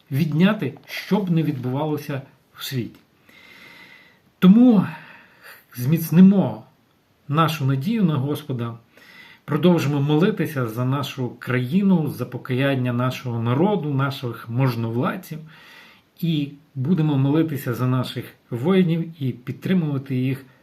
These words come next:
хто як може, і хай Господь почує наші молитви. «А я вбогий та бідний, поспішиш ти до мене, о Боже,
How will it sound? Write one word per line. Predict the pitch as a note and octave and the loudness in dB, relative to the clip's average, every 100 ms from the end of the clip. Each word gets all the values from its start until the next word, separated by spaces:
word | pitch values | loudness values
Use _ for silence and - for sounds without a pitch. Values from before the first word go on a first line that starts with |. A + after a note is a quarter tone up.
| _ | _
хто | _ - - | _ -10 -2
як | C#3+ C3+ - _ _ | 0 -2 -8 _ _
може, | C3 D#3+ D#3+ D#3+ D#3+ | -2 0 2 0 -2
і | C3 | -8
хай | - C#3+ | -4 -4
Господь | F3+ A#2+ A#2 - C#3 - | -4 -6 -8 -6 -6 -4
почує | B2+ B2+ C#3 B2+ | -6 -4 -2 0
наші | A#2+ A#2 - G#2+ _ _ - - - - _ _ _ | -2 -4 -8 -14 _ _ -20 -20 -20 -20 _ _ _
молитви. | C3 C#3 C#3 G#2 - - _ _ - - - - - _ _ _ _ _ _ _ _ _ _ _ _ _ _ _ _ - | -2 2 2 0 -10 -20 _ _ -20 -20 -20 -20 -20 _ _ _ _ _ _ _ _ _ _ _ _ _ _ _ _ 0
«А | D#3+ | 4
я | D#3 | 4
вбогий | D3 C3+ E3+ B3+ A3 | 4 4 6 8 6
та | G#3+ | 4
бідний, | F3+ F3 A#2 A#2 A2 | 4 4 2 -2 -4
поспішиш | - C3+ - - B2+ - A3+ - | -4 -4 -4 -4 -2 0 0 0
ти | - | 0
до | E3+ C#3+ | 0 0
мене, | C#3+ C#3 C#3 - | 0 -2 -4 -4
о | C#3 | -4
Боже, | A#2+ A#2+ A2 | 0 0 -2